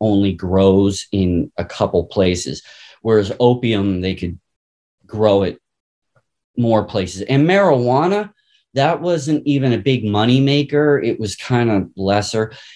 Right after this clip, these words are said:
It was opium. And, and that was, you, you know, opium was a magic drug, like, Civil War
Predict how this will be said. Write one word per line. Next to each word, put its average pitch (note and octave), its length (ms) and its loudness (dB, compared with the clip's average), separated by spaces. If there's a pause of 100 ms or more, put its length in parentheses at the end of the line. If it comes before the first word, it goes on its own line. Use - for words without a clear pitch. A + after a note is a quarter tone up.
(140)
It E3+ 120 4
was E3+ 180 0 (100)
opium. A#2+ 520 0 (880)
And, C3+ 200 2
and D3 180 2
that D3+ 220 0
was, D3 260 -4
you, D3+ 240 -4 (480)
you - 340 -6
know, A2+ 140 -2
opium F3+ 400 2
was C3 160 0
a A#2+ 40 -2
magic B2 540 -2
drug, A2 480 2 (640)
like, G2 200 0
Civil G#2+ 440 0
War F#2 560 -2